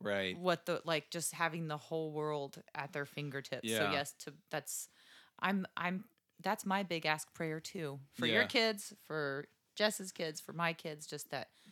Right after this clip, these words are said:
Speaker 2: they would be, and that's what I pray over my kids almost every night, not every night, but that they would be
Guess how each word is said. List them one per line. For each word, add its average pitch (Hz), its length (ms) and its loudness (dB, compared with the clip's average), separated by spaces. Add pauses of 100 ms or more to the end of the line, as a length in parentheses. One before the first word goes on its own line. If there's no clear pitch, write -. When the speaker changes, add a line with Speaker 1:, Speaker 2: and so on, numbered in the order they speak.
(280)
Speaker 2:
they 175 160 4
would 170 160 0
be, 156 220 -2
and 165 100 -2
that's 160 160 2
what 160 80 2
I 147 60 4
pray 151 240 0
over 156 160 -2
my 143 160 -2
kids 143 320 -6
almost 170 340 -2
every 127 200 -6
night, - 160 -10
not 180 160 -6
every - 200 -8
night, - 240 -14
but 151 140 -10
that 143 180 -2
they 160 120 -2
would 156 180 -6
be 139 280 -10